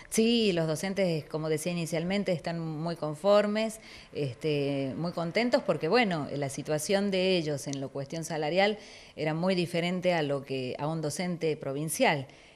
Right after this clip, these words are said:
Entonces, el descontento es lógico porque los docentes desde enero que vienen luchando y peleando por los derechos que son, este, de ellos y que les corresponde, ¿no?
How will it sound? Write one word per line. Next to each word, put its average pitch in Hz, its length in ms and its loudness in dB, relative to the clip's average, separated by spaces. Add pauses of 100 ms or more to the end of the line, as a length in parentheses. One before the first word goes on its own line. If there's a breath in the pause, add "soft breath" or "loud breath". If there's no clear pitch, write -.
(100)
Entonces, 160 560 -4
el 143 120 -4
descontento 160 640 -2
es 160 120 0
lógico 196 480 2
porque 151 240 -6
los 135 280 -6
docentes 170 640 -4
desde 147 400 -2
enero 202 440 0
que 185 100 -6
vienen 160 300 -4
luchando 185 380 -2
y - 20 -6
peleando 151 460 -4
por 139 80 -6
los 143 100 -4
derechos 185 540 -4 (420 soft breath)
que 147 140 -4
son, 208 480 2
este, 131 800 -4
de 151 240 2
ellos 240 260 2
y 170 60 -6
que 147 100 -4
les 139 140 -8
corresponde, 147 680 0
¿no? 214 220 -6